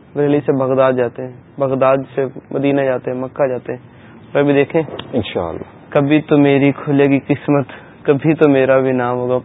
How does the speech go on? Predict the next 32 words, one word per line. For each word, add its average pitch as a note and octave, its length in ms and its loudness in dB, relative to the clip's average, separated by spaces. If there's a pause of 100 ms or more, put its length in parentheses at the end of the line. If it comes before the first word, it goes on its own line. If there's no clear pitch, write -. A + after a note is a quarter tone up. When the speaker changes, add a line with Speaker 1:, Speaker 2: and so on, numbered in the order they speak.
(100)
Speaker 1:
بغداد C3+ 420 2
جانے B2 260 2
والوں A#2+ 260 -2
میں B2+ 140 -4
Speaker 2:
انشاءاللہ۔ - 560 -6
Speaker 1:
انشاءاللہ، B2+ 360 -6
اور B2+ 140 -4
کبھی C3+ 180 -4
Speaker 2:
انشاءاللہ۔ B2+ 380 -4 (1000)
Speaker 1:
مدینے C#3 300 2
جانے C#3 200 2
والوں C#3+ 180 0
میں C3+ 80 -2
بھی C3 100 -4
اپنا B2+ 200 -8
نام B2 220 -10
ہو A#2+ 140 -12
جائے B2 160 -4
گا A#2+ 40 -8
Speaker 2:
انشاءاللہ۔ B2 400 -8
Speaker 1:
انشاءاللہ۔ - 440 -18
غوث C#3+ 160 0
پاک E3 400 4
رضی D3 160 4
اللہ C#3+ 380 2
تعالیٰ C3+ 200 2
عنہ C#3+ 120 -2
نے F#3 60 -4 (400)
علم، F3 220 4 (460)
Speaker 2:
علم E3 220 4
اور E3 80 4
جوانی، A2 400 2